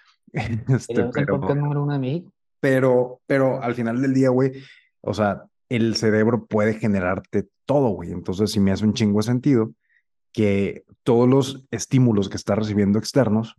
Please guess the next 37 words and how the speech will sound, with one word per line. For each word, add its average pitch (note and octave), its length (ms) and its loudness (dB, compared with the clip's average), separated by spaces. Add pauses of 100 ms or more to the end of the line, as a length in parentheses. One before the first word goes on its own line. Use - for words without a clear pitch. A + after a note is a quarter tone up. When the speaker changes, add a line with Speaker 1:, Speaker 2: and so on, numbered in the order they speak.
(100)
Speaker 1:
al F#2 140 -8
final F#2+ 260 -4
del A#2 140 4
día, A2+ 160 2
pues, A#2+ 140 -10
son A2+ 360 -4
señales B2+ 460 0
eléctricas G2+ 640 -4
en F2 80 -4
la - 60 -10
cabeza, C3 320 -6
güey. - 180 -20 (520)
Entonces, G2 600 -2 (1700)
las A2 320 2
recibe B2 680 2 (220)
y G2+ 500 0
siento G2+ 300 -2
que A2+ 80 -8
puede G#2+ 160 2
haber A2+ 100 4
un B2 120 0
punto A#2 240 -2
donde A#2+ 160 0
se F#2+ 100 -8
puede G2 340 -4 (180)
confundir, A#2 520 -2
güey. G#2+ 180 -4
Por F#2+ 160 -10
eso, G#2+ 360 -12 (540)
no G2+ 160 -8
sé, D3 200 -8 (200)
a F#2+ 120 -4
todos G#2+ 160 2
nos A2+ 120 2
ha C3+ 100 0
pasado B2 380 2
que G2+ 260 0